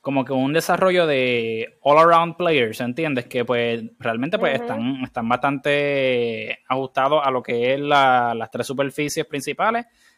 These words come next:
Speaker 1: Y, oye, eso es buenísimo para el tenis, para nosotros, para todos. Eh, pero sí, pues, como
Speaker 2: Claro.
Speaker 1: que, eh, pues, no sé, par-, parte de mí, ¿verdad? Del po-, ver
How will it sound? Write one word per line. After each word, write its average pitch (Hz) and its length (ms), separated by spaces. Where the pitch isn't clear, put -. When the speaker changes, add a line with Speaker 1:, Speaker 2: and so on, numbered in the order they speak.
Speaker 1:
Y, 127 440
oye, 156 160
eso 180 140
es 151 60
buenísimo 147 420
para 156 160
el 139 120
tenis, 151 260
para 131 180
nosotros, 131 440
para 120 220
todos. 147 400
Eh, 113 600
pero 220 220
sí, 156 180
pues, 180 280
como 175 140
Speaker 2:
Claro. 196 140
Speaker 1:
que, 123 400
eh, 120 600
pues, 123 120
no 127 120
sé, 165 140
par-, 135 220
parte 139 380
de 160 120
mí, 156 200
¿verdad? 131 360
Del 117 340
po-, 127 220
ver 120 460